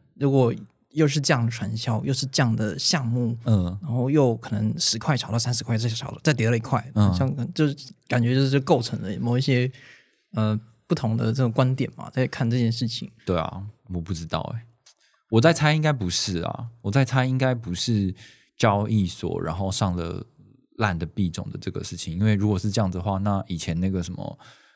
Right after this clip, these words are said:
Speaker 2: 宝岛金融那种，就，就，啊，都没，没，都没事啊，都没什么事情这样。所以我，我猜应该是的，就是在关于诈骗啊或吸金这，这部分的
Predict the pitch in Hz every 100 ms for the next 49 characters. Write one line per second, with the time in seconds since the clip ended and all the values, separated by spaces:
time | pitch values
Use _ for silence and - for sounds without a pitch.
0 | _ 98 98 104 82 92 95 82 85 87
1 | 85 - - _ _ _ - 113 107 -
2 | 110 107 107 - 95 - - 101 95 95
3 | 92 90 - 101 107 98 90 82 - -
4 | 80 - - 92 82 82 82 85 - -
5 | - - - - - 117 - 98 90 87
6 | - 98 - 92 - 101 104 104 101 95
7 | 98 - - _ _ 92 90 _ - 101
8 | 101 98 92 90 - 92 92 82 104 85
9 | - 92 80 78 78 87 82 85 82 80
10 | 78 80 - 90 80 78 - - -